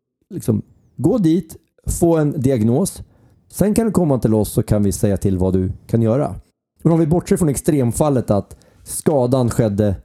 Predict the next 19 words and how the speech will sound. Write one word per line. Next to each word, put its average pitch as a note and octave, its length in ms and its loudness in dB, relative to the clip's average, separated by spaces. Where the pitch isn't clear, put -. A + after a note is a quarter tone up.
just - 340 -2
nu. B2 340 0
Så C3+ 340 0
det C#3+ 100 0
är F3+ 60 2
ju G#3 60 0
som D#3 180 0
så G#2 200 -2
att - 100 -8
om B2+ 100 0
man C3+ 100 0
skadar C#3 320 -2
en F3+ 60 -6
armbåge B2 680 0
så A2 100 -4
är - 20 0
det G2+ 80 0
väldigt F#2 220 -2
begränsande, A2+ 640 -2